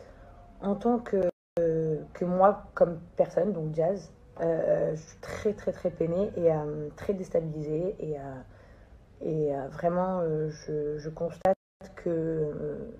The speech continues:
je suis dans un milieu, euh, horrible. Voilà, donc ça, c'est, c'est mon premier point de vue. Ensuite, je me constate que grâce à ce milieu, j'ai un train de vie top, genre trop, trop bien. Euh,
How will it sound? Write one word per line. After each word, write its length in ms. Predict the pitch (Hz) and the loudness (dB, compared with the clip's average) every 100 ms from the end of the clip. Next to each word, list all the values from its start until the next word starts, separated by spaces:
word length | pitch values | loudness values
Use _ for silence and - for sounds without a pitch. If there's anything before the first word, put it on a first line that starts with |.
| - | -16
je 320 | 156 151 143 | -10 -6 -6
suis 160 | 139 - | -6 -8
dans 240 | 165 151 | -6 -6
un 220 | 139 139 | -8 -8
milieu, 1080 | 139 147 156 156 156 160 175 170 170 175 170 - | -8 -4 0 0 2 0 0 -4 -4 -4 -2 -2
euh, 280 | 147 131 127 - - - - - - | 0 0 -2 -8 -20 -20 -20 -12 -2
horrible. 400 | 156 156 226 - - - - - - | 0 2 0 -2 -8 -20 -20 -16 -6
Voilà, 280 | 139 143 - - | -4 -4 -6 -12
donc 120 | 156 | -12
ça, 120 | - | -4
c'est, 240 | 156 147 147 | -4 -4 -8
c'est 160 | - 165 | -6 -6
mon 80 | |
premier 220 | 160 175 165 | -4 -4 -4
point 160 | 160 | -4
de 60 | 151 | -6
vue. 360 | - - - - - - - - | -6 -18 -20 -20 -20 -20 -20 -10
Ensuite, 500 | 180 170 220 220 - - | -8 2 2 2 -6 -10
je 180 | 160 | -6
me 220 | 175 175 170 | -4 -2 -4
constate 480 | 185 165 196 196 | -6 2 2 2
que 100 | - | -2
grâce 300 | 165 165 170 | -2 -2 -4
à 40 | 165 | -6
ce 140 | 160 | -4
milieu, 320 | 160 165 196 220 _ _ - - - - - - - - - - | -4 2 4 4 _ _ -20 -20 -20 -20 -20 -20 -20 -20 -14 -4
j'ai 160 | 190 196 | 2 2
un 80 | |
train 240 | 190 - 185 | 2 -4 -4
de 80 | 180 | -2
vie 200 | 185 202 - - - | -4 -6 -10 -20 4
top, 180 | 190 190 - - - - - - - - | 6 6 2 -16 -20 -20 -20 -20 -20 -8
genre 140 | - | -8
trop, 200 | - - | -6 -8
trop 180 | 202 170 | 0 2
bien. 140 | 170 165 - - - - - - - - - | 2 -2 -16 -20 -20 -20 -20 -20 -20 -14 2
Euh, 600 | 180 170 165 160 156 156 | 4 6 4 0 0 -4